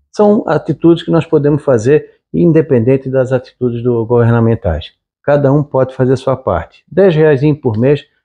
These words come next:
faz uma diferença muito bem, muito grande para quem recebe. E comprar uma sua roupa, uma roupa boa, pequena, grande, média, criança, adulto, velho, para o quê?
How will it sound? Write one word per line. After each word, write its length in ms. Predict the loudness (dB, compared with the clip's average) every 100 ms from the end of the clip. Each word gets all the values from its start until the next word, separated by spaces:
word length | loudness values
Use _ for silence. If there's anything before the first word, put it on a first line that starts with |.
| _
faz 180 | -4 -2
uma 140 | 0 -2
diferença 460 | 0 0 0 0
muito 260 | 0 0 0
bem, 220 | -2 0
muito 260 | 0 0 0
grande 240 | 0 0
para 120 | -2
quem 180 | -4 -2
recebe. 460 | -4 -4 -8 -8 -12 _ _ _ _ _
E 160 | 0 0
comprar 520 | 0 0 0 0 0
uma 180 | -2 -4
sua 260 | -2 -2
roupa, 400 | 0 0 -2 -4 -6 _ _
uma 80 | -4
roupa 320 | -2 -2 -2
boa, 400 | -2 0 0 -2 -6 _ -16
pequena, 420 | -4 0 0 -2
grande, 380 | 0 0 0 -2
média, 340 | 0 0 -2
criança, 460 | -2 0 0 0 -4
adulto, 360 | 0 -2 -2
velho, 280 | -2 0 0 -4 _ _ _
para 120 | -4
o 40 |
quê? 300 | 0 -2 -2